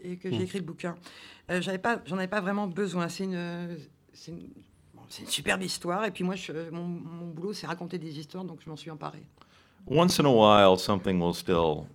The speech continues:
Speaker 2: still happen that will, you know, bring back the old chills.
Speaker 1: Donc une fois de temps en temps, bon, ben, ça, ça re-,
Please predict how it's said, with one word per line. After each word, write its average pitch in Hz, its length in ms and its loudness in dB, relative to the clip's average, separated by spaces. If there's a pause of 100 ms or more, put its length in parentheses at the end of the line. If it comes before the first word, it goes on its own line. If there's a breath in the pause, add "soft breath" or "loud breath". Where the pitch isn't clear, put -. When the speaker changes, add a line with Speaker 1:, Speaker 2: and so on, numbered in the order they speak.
(120)
Speaker 2:
still 85 260 -2
happen 80 480 -2
that 80 200 -10
will, 87 380 -10
you 82 120 -12
know, 82 160 -12
bring 82 220 -10
back 80 240 -6
the 80 100 -12
old 76 240 -6 (560)
chills. 78 640 -4 (1500 loud breath)
Speaker 1:
Donc 196 160 -4
une 247 140 2
fois 226 160 0
de - 40 -10
temps 196 160 -2
en 190 60 -2
temps, 202 180 -4
bon, 180 200 -2
ben, 156 420 -4
ça, 151 320 -12
ça 147 140 -16
re-, 127 180 -14